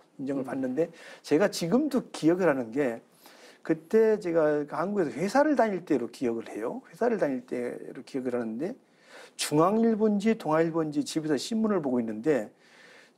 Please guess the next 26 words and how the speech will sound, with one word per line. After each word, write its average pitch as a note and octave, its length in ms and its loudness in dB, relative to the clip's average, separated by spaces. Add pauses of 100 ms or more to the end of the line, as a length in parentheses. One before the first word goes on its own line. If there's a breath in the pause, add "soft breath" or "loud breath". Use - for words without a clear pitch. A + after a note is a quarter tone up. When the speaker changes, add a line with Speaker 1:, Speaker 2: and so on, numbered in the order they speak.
(220)
Speaker 1:
그 B2+ 600 2
중국에서 F3 480 0
여신상이 B3+ 640 4
발굴됐다는 G3+ 960 2
보도를 D#3 460 4
봤어요. A2 540 -4 (120)
그러길래 D3 440 2
"야, - 600 -8 (240)
참 - 220 -4
이게 D3 260 -2 (220 loud breath)
기가 D#3+ 240 0
막히구나. D3 400 0
이게 B2+ 160 2
중국은 D#3 480 2 (240 loud breath)
여신상도 E3 540 2
발견이 C#3+ 360 4
되네." C3+ 460 0 (320 loud breath)
그래서 D3 200 6
이거 D3 300 4
나중에 D3 320 2
언젠지 C#3 640 4 (180)
이제 C3+ 260 -2
거기 C#3+ 180 -2
좀 C3+ 160 2
가봐야 D#3 340 4
되는데, B2+ 600 0